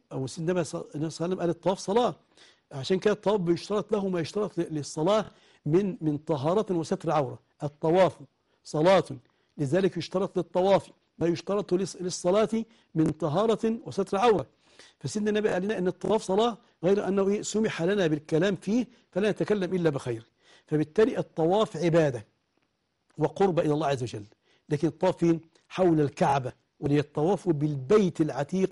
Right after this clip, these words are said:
اللي هو الكعبة المشرفة. يبقى من صرف هذه العبادة بدل ما يطوف حول الكعبة راح يطوف حول، آه، ضريح، آه، ال-، ال-، الميت هذا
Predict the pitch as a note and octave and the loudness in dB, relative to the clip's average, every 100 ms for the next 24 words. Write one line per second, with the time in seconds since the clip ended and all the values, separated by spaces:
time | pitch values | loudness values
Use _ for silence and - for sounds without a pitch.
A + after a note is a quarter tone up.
0 | - D#3+ D3 E3+ - E3+ D3+ C#3+ C3+ B2 | -4 -4 0 0 0 -4 -4 -6 -10 -10
1 | - _ _ _ - - - D3 F3 F3 | -14 _ _ _ -20 -8 0 0 4 2
2 | - C4 C4 A3 A3 A#3 A3+ F3+ G3+ D#3+ | 4 4 4 2 2 2 2 4 6 6
3 | B2+ - E3 G3+ F#3+ F3 A3 - G#3 G3+ | 2 -2 0 2 2 0 -2 -2 2 2
4 | F#3 A3 G#3 G3+ - _ _ E3+ F3+ F3+ | 2 2 2 2 -2 _ _ -2 0 0
5 | F3 G3+ G3 G3 G3 - _ _ _ - | -2 -2 2 4 4 -2 _ _ _ -4
6 | D#3+ D3 D#3 F3 G#3+ F3+ - - D#3 D3+ | -2 2 2 4 2 0 -8 -8 -2 -2
7 | D3+ D3+ D3 C#3+ D3+ C#3 C#3+ C#3+ F3+ F3+ | -2 -4 -6 -6 -4 -6 -4 0 2 2
8 | D3 C#3+ A#2+ | 2 0 -2